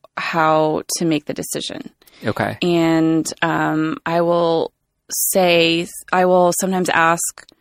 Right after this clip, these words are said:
Speaker 1: "What do I need to know about this, the situation before me?" Or, uh, "What animal medicine," what, a lot of times I'll say, "What," what I call them friends, like, "What friends or what guides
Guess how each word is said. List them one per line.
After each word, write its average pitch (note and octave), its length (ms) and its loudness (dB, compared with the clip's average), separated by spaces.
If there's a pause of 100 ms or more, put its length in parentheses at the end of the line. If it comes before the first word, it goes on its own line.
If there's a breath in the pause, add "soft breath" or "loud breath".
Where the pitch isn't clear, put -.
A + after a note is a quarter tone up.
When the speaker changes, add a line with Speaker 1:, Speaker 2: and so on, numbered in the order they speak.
(400 soft breath)
Speaker 1:
"What G#3 260 4
do A3 160 -2
I G#3 140 2
need F#3+ 220 -2
to F#3 140 -6
know D#3+ 460 2
about D#3 440 -2
this, D3+ 180 -2 (960)
the F3+ 80 -6
situation E3 640 -2
before D#3 400 -6
me?" D#3+ 380 -2
Or, D#3+ 520 0 (680 loud breath)
uh, D#3 420 2
"What F#3+ 560 0 (160)
animal F3+ 380 0
medicine," E3 580 -2
what, F#3+ 300 0 (480)
a F#3 60 -6
lot F3+ 140 0
of F3+ 60 -4
times F3 180 -6
I'll E3+ 180 -4
say, E3 160 -4
"What," D#3+ 260 0 (180)
what F3+ 240 -4
I E3+ 80 -4
call - 160 -4
them E3+ 140 -2
friends, F3 340 -4
like, - 140 -10
"What F#3 200 0
friends E3 480 2
or E3+ 120 2
what F3 220 2
guides D#3+ 400 0